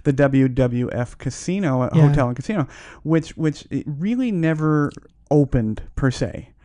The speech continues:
Speaker 2: No,
Speaker 1: Uh,
Speaker 2: no, it never did.
Speaker 1: No,
Speaker 2: Yeah.
Speaker 1: it was there. Uh, it was really close, but then it failed.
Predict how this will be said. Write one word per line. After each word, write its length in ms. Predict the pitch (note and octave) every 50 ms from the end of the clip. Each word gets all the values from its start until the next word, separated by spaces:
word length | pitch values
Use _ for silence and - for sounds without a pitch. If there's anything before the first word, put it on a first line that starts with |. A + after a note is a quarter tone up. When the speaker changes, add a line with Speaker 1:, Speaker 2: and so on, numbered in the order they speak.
| _ - - - - -
Speaker 2:
No, 260 | F#3 G#3 A3+ A3+ G#3+
Speaker 1:
Uh, 40 | F#3
Speaker 2:
no, 260 | F3+ G3+ G#3+ G#3 G3
it 40 | F#3
never 240 | F#3+ G#3+ G3+ G3 G3
did. 280 | E3+ G#3 G#3 F#3+ D3+
Speaker 1:
No, 180 | D3 C#3 C3 D#3+
Speaker 2:
Yeah. 100 | D#3+ C#3+
Speaker 1:
it 60 | D3
was 200 | C#3+ E3 D#3+ D3
there. 600 | C#3+ D#3+ D#3+ D#3+ D#3+ D#3+ D#3+ D#3+ D#3+ D#3+ D#3 -
Uh, 140 | - C3+ -
it 120 | - C#3+ C#3
was 180 | C3 C3 C3 C3+
really 280 | D3 F3 G3+ G3 F3
close, 440 | - - - F3+ D#3+ D#3+ E3 D#3 -
but 140 | - - C3+
then 160 | - C#3+ C3+
it 140 | C3+ - -
failed. 420 | - - B2 A#2+ A#2+ A#2+ A#2+ B2